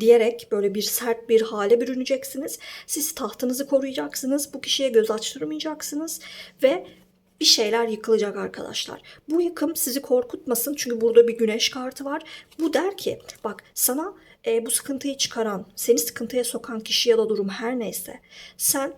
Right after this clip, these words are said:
burada başarılı olacaksın. Bir yıkım yaşanacak. Bu kişi hayatından çıkacak senin." Yani şuradaki kılıcı çektin sen, artık düşünmüyorsun, gerekeni yapacaksın ve,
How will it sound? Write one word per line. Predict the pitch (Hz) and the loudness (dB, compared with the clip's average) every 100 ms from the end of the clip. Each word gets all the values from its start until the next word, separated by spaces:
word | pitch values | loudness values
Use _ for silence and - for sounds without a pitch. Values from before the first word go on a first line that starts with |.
| - | -6
burada | 254 226 | 2 2
başarılı | 202 - 220 233 269 | 4 0 2 2 2
olacaksın. | 277 269 262 262 - 285 285 - - _ _ _ _ _ _ - | -2 -2 -4 -2 -4 -4 -6 -18 -20 _ _ _ _ _ _ -4
Bir | 277 | 0
yıkım | 262 262 285 | 0 -2 -2
yaşanacak. | 262 233 208 190 185 - | -2 -2 -4 -2 -2 -6
Bu | - | -2
kişi | - 240 | 0 2
hayatından | 214 208 208 226 233 | 0 -2 -4 -2 -2
çıkacak | 233 226 202 202 | -2 -2 -4 -4
senin." | - - 240 - _ _ | -6 -8 -10 -18 _ _
Yani | 226 208 214 214 - - | -6 -4 -4 -8 -16 -16
şuradaki | - 233 233 233 | -4 8 8 8
kılıcı | - 233 240 | 6 6 8
çektin | 240 233 233 302 | 6 2 2 -2
sen, | 311 - 339 392 _ _ _ | -4 -4 -8 -12 _ _ _
artık | - 208 208 - | -8 -6 -8 -10
düşünmüyorsun, | 214 - 285 302 285 - 302 - | -6 -4 -4 -4 -4 -6 -8 -6
gerekeni | 220 208 226 247 | -2 0 2 2
yapacaksın | 262 262 277 277 - - - _ _ - _ 247 | 2 2 -2 -2 -6 -8 -10 _ _ -20 _ -2
ve, | 262 - | -2 -6